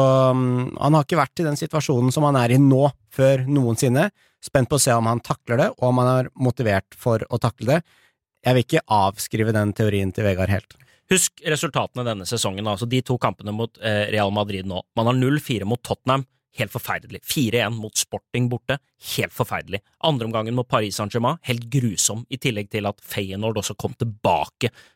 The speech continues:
Speaker 2: fra tre null på hjemmebane. Eh, måten de har håndtert disse andre omgangene på, det har også mye med dårlig ledelse å gjøre. Altså Pep Guardiola begynner å miste liksom taket på egne spillere. Eh, dette her er,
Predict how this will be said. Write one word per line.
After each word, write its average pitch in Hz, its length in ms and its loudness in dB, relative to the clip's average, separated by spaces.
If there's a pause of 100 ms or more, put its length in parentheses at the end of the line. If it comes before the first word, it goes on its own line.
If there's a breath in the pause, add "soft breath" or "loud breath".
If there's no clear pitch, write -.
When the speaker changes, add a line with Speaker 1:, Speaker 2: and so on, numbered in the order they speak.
Speaker 2:
fra 104 220 0 (120)
tre 101 320 -2
null 92 280 -6
på 110 180 0
hjemmebane. 92 540 -2 (120)
Eh, 117 160 0
måten 110 380 0
de 104 140 -2
har 101 100 0
håndtert 110 400 -2
disse 110 160 0
andre 98 220 -2
omgangene 90 340 -4
på, 147 140 4 (300 soft breath)
det 123 160 0
har 120 120 0
også 98 240 -4
mye 110 160 -2
med 113 160 -6
dårlig 98 320 -2
ledelse 90 640 -4
å 87 40 -6
gjøre. 98 220 -2
Altså 104 140 -6
Pep 98 160 -6
Guardiola 101 340 0
begynner 104 240 -2
å - 20 0
miste - 480 -2 (380 soft breath)
liksom 107 240 -4
taket - 560 -4
på 107 240 2
egne 98 480 -4
spillere. 117 480 0 (320)
Eh, 113 300 -2
dette 113 240 -4
her 117 180 0
er, 101 240 -6